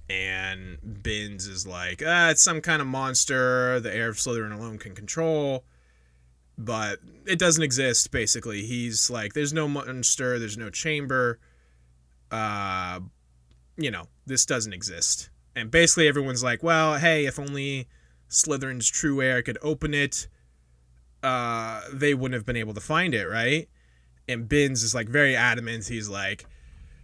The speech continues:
"Listen, if, you know, somebody like Dumbledore couldn't find it, nobody could find it, all these,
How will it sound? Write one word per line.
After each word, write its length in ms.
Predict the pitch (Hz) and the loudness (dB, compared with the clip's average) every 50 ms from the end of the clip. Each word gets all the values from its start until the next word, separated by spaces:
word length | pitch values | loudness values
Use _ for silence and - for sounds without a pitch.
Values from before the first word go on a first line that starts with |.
| - - | -12 0
"Listen, 480 | - 165 170 156 - 170 160 151 151 151 | 4 6 8 8 8 8 6 4 2 2
if, 400 | 147 139 - - - - - - - - - - - - - - - | 2 2 0 -2 -4 -6 -6 -8 -10 -14 -20 -20 -20 -20 -20 -12 -4
you 140 | 143 151 | -2 0
know, 300 | 143 135 127 120 110 107 - _ _ _ _ _ - | 0 2 0 -2 -4 -6 -10 _ _ _ _ _ 0
somebody 360 | - - 170 151 156 156 156 | 2 2 4 4 4 2 4
like 240 | 143 147 139 143 120 | 4 2 2 2 4
Dumbledore 680 | 160 160 151 147 147 151 135 147 139 143 143 139 135 | 4 4 4 4 2 2 2 2 2 2 2 0 0
couldn't 260 | - - 143 131 131 - | 0 -2 -2 -2 -4 -6
find 360 | - 135 131 127 131 127 123 | -6 -4 -4 -2 -2 -2 -2
it, 180 | 127 131 127 | -2 -4 -4
nobody 320 | 127 135 131 131 123 123 123 | -4 -6 -6 -6 -6 -6 -8
could 160 | - - 127 | -8 -10 -12
find 340 | - - 120 120 120 117 113 117 | -10 -8 -8 -6 -6 -6 -4 -2
it, 180 | 117 117 - - | -4 -4 -4 -6
all 160 | 120 123 127 | -6 -6 -6
these, 400 | 123 123 117 110 - - - - | -6 -4 -2 -2 -2 -2 -2 -4